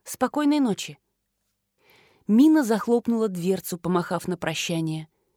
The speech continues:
и пошла по разбитой подъездной дорожке к дому,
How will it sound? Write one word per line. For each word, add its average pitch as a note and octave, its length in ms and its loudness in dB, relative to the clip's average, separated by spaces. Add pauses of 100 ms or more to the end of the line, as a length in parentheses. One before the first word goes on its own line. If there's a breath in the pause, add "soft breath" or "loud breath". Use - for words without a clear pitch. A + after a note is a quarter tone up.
(120)
и D4 100 -6
пошла G#3+ 440 -6
по - 120 -10
разбитой D3 440 -6
подъездной D#3 480 -2
дорожке D3 500 -6
к D3+ 80 -10
дому, A3 400 0